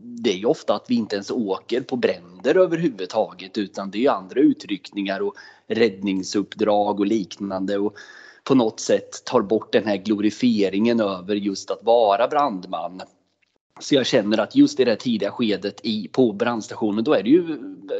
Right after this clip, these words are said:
brandchefen och sen är det de här två, eh, brandmännen då som, eh, som har mest roll i, eh, i filmen eller där. Och sen är det några kvinnor hon passerar i någon reception där, var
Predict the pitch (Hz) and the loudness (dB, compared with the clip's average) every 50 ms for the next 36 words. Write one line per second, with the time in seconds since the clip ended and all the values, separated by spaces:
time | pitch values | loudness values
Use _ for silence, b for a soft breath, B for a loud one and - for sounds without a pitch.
0 | 127 160 180 185 185 151 131 - 143 127 127 - - 143 151 147 - - - 139 | -6 -4 -4 -2 -2 -2 0 0 0 0 0 2 0 2 2 0 -2 -2 -2 0
1 | 131 - - 120 113 113 107 104 101 101 - - 98 95 98 98 B B B B | 2 2 2 0 0 0 0 0 -2 -4 -2 -6 -2 -2 -2 -2 B B B B
2 | B B B B B B - 110 101 90 87 82 78 78 73 71 87 120 113 110 | B B B B B B -2 0 0 0 0 -2 -4 -4 -4 -4 0 0 0 0
3 | 104 101 98 98 90 95 101 107 101 90 95 104 - - 95 92 90 85 85 78 | 0 -2 -4 -4 -6 -4 -4 -4 -4 -6 -8 -8 -8 -8 -6 -6 -6 -6 -6 -6
4 | 71 71 73 - 50 50 50 53 53 53 62 67 73 - - 123 104 95 95 95 | -8 -8 -8 -8 -8 -8 -10 -10 -10 -10 -10 -12 -14 -6 -4 -4 -4 -2 -4 -6
5 | 95 85 82 82 76 67 67 69 - - - 113 98 95 98 101 101 92 92 - | -8 -8 -8 -10 -10 -10 -10 -12 -12 -6 -2 0 0 0 -2 -6 -6 -8 -8 -10
6 | - - _ _ - - - _ _ _ - - - 101 92 104 123 120 101 98 | -14 -16 _ _ -20 -20 -20 _ _ _ -10 -4 -4 -2 0 0 0 0 0 -2
7 | 98 - 107 101 95 92 92 92 92 92 85 82 92 80 80 - - 110 104 95 | -6 -6 -6 -10 -10 -8 -8 -8 -6 -6 -6 -6 -8 -8 -8 -8 -8 -8 -10 -8
8 | - 123 110 92 92 92 104 107 107 101 98 101 98 98 82 87 98 101 104 - | -6 -6 -6 -6 -6 -6 -4 -2 -2 -2 -4 -4 -4 -4 -4 -4 -4 -6 -2 -2
9 | 127 117 110 110 104 104 107 110 107 104 98 98 95 B B B B B B B | -2 0 0 -2 -2 -2 -2 -2 -2 -2 -2 -4 -10 B B B B B B B
10 | B B B B B B B - - _ - - - _ - - 175 165 143 117 | B B B B B B B -20 -20 _ -20 -20 -12 _ -6 0 2 4 4 4
11 | 107 104 113 131 131 117 117 127 120 117 113 113 - - 127 - - 127 107 101 | 4 2 2 2 2 2 0 0 2 2 0 0 -2 -6 -6 -2 0 0 0 2
12 | 98 104 107 110 107 110 107 107 107 101 - - - - - - - 113 117 123 | 0 0 -2 -2 -2 -2 -2 -2 -2 -4 -6 -6 -10 -10 -10 -6 -2 0 0 0
13 | 127 123 113 113 110 107 107 104 104 104 101 104 101 95 | 2 2 4 4 4 4 2 0 0 -2 -2 -6 -10 -10